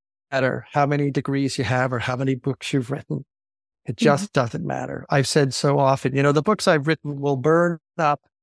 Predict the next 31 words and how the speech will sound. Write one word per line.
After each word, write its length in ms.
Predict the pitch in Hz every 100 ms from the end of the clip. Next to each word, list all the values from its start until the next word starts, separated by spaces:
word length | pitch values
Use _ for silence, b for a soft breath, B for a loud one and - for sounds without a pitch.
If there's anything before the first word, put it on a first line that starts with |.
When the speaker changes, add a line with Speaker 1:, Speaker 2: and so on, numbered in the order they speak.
| _ _
Speaker 1:
I 60 | 185
mean, 200 | 170 147
Paul 220 | 196 190
says 320 | 185 190 208 -
it, 100 | -
these 160 | 175 -
things 260 | 170 160
will 140 | 147 135
burn 320 | 156 147 147
up 220 | 131 - _ _ _ -
Speaker 2:
Yeah. 160 | 208
Speaker 1:
at 80 | 185
the 140 | 139 143
end 180 | 135
of 140 | 151 -
time. 380 | - 50 - - 160 165
They 320 | 160 151 143
won't 240 | 143 135
Speaker 2:
Yeah. 60 | 151
Speaker 1:
exist. 440 | 135 - - -
I'm 120 | 139
not 160 | 160 170
gonna 120 | 175
be 100 | 151
able 120 | 147
to 60 | 135
bring 160 | 147 139
the 80 |
books 240 | 127 135 -
I 80 | 135
wrote 260 | 131 131